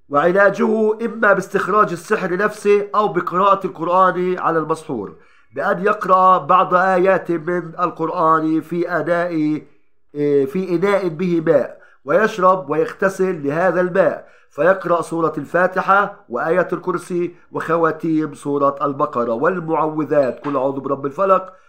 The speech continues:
قل أعوذ برب الناس"، وخواتيم سورة الأعراف ومن سورة يونس والآية خمسة تسعة وثمانين،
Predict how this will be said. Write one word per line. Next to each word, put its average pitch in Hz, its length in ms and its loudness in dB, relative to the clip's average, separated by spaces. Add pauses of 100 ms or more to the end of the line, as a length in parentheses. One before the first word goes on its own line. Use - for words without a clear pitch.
(120)
قل 151 180 -4
أعوذ 135 380 0
برب 120 300 -4
الناس"، 113 680 -12 (1400)
وخواتيم 156 2000 2
سورة 185 340 0
الأعراف 180 640 2
ومن 165 140 0
سورة 180 400 -2
يونس 180 640 -4
والآية 170 360 -2
خمسة 175 300 -4
تسعة 160 180 -6
وثمانين، 147 680 -4